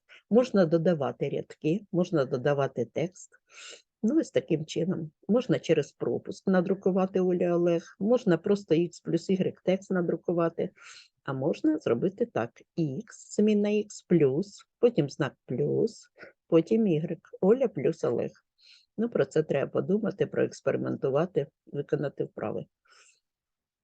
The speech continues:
Так,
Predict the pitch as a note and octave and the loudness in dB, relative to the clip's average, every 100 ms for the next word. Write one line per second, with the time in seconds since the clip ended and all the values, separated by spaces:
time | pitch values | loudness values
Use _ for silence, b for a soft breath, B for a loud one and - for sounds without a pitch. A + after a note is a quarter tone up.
0 | _ _ _ _ _ _ _ _ _ _ | _ _ _ _ _ _ _ _ _ _
1 | _ _ _ _ _ _ _ - F#3+ - | _ _ _ _ _ _ _ -10 -10 -12
2 | - | -20